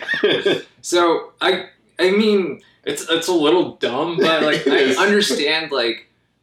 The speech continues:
Speaker 2: maybe that's more incentive for the others to want to do
Speaker 1: Sure.
Speaker 2: it.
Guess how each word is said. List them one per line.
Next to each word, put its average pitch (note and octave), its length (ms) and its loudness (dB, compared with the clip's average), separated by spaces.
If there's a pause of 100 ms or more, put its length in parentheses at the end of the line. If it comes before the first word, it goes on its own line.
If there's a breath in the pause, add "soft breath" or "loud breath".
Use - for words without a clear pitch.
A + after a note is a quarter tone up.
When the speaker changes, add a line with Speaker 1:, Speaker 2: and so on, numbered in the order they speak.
(280)
Speaker 2:
maybe C#3+ 520 0
that's C3 320 -4
more B2+ 280 -2
incentive A#2 500 -8
for G#2+ 100 -10
the G2+ 160 -8
others G#2+ 360 -8
to A2+ 100 -14
want G#2 240 -10
to - 100 -20
do F3 160 -12
Speaker 1:
Sure. C#3+ 240 2
Speaker 2:
it. - 100 -6